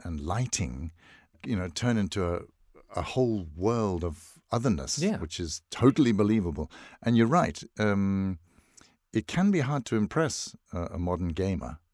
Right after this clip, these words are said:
Speaker 1: because the bar is so high. It's permanently high. So even if the,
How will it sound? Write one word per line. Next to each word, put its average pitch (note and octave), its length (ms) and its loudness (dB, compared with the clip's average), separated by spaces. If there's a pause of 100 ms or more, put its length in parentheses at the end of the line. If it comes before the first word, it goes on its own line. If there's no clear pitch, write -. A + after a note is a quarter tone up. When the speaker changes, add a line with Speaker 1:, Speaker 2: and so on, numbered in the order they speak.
(600)
Speaker 1:
because G2 560 0
the G2+ 140 -4
bar G#2 300 4
is F2 100 -2
so F2 240 -2
high. G2 480 -4 (440)
It's - 240 -8 (120)
permanently C#3 640 4
high. - 420 -12 (500)
So - 140 -4
even D#3 340 4
if A2+ 140 2
the, F#2+ 220 0